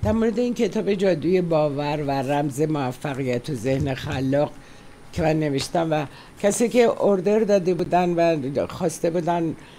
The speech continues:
براشون پست شد، شما هم اگر می‌خواین با همون شماره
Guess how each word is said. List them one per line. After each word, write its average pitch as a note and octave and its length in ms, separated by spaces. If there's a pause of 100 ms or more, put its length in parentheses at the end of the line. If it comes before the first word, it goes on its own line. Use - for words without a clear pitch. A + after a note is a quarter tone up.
(340)
براشون D3 460 (680)
پست G3 220
شد، F3 280 (320)
شما F#3 320
هم G3+ 100
اگر F3 260
می‌خواین F3 480 (800)
با C3+ 100
همون E3 260
شماره D#3+ 760